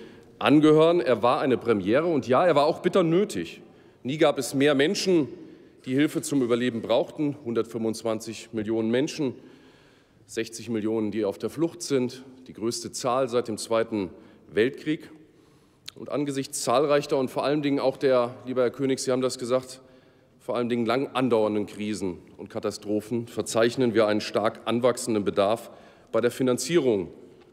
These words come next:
humanitärer Hilfe. Beim Umgang dieser Katastrophe geht es um nichts weniger als einen Paradigmenwechsel.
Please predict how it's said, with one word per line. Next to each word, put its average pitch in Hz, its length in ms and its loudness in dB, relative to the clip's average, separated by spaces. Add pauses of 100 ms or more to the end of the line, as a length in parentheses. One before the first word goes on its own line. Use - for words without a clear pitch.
(200)
humanitärer 98 540 -2
Hilfe. 80 320 -10 (840)
Beim 120 160 2
Umgang 196 340 4
dieser 180 220 2
Katastrophe 151 840 0 (340)
geht 131 140 -6
es 135 100 -8
um 135 100 0
nichts - 280 -4
weniger 127 360 2
als - 360 -8
einen 117 160 -6
Paradigmenwechsel. 104 1040 -8